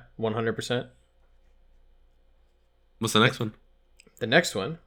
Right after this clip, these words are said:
Speaker 1: um, another
Speaker 2: What's this
Speaker 1: ran-
Speaker 2: totally random date?
Speaker 1: Yeah, a-, another totally random date is, uh, March twentieth. And on Marth tw-, uh, M-,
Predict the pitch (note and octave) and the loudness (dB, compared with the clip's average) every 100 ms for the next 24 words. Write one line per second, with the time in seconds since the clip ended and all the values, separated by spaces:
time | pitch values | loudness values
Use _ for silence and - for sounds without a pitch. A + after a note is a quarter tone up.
0 | _ - G#2 G2 F#2+ A2 A#2+ A#2+ A2+ A2+ | _ -6 -4 -4 -6 -2 2 4 6 4
1 | - A2 G#2 A#2 G#2+ G2+ G2 F#2+ F#2+ G2+ | 6 4 6 8 8 10 8 6 4 0
2 | F#2+ - - - A#2 G#2 A#2+ A#2+ C3 C3 | -2 -6 -6 2 4 4 2 4 6 6
3 | A#2+ B2 A2+ G#2+ G#2 G2+ G2 G#2+ G#2 G#2+ | 6 4 4 4 2 2 0 2 2 0
4 | G#2+ G#2 G2 A2 A#2 - - C3+ G#2+ D3 | -2 0 2 4 4 2 4 6 6 2
5 | - - - - _ _ _ _ _ _ | -2 -14 -16 -20 _ _ _ _ _ _
6 | _ _ _ _ _ _ _ B2 A2+ A2 | _ _ _ _ _ _ _ -4 -2 0
7 | A#2+ A#2+ - - A#2+ - - G#2 | 2 0 -2 -6 -6 -10 -12 -12